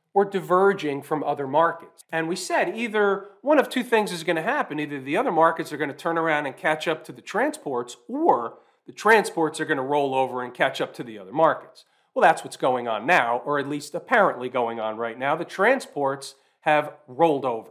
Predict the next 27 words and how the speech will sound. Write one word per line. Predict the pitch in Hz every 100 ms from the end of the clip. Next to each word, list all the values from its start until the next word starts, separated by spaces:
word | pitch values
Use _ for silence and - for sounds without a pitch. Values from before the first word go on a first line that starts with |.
| _
Now, | 151 127 -
they | 139
rolled | 143 202 185
over | 185 156
from | 147 160
where | 165 165
they | 151
were | 143 139
yesterday, | 127 156 160 - 151 143
the | 139
day | 151
before, | 143 135 151 143
the | 131
day | 131
before | 127 117 123 107
that, | 180 139 127 - _ _
but | 240 233
they're | 220
still | - - 285 233
above | 233 226 220
all | 208 208 226
the | 214
moving | 220 208 202
averages. | 220 269 226 123 87 - _ _ -
So | - 185
the | 170
trend | - - 240 320 214 170 170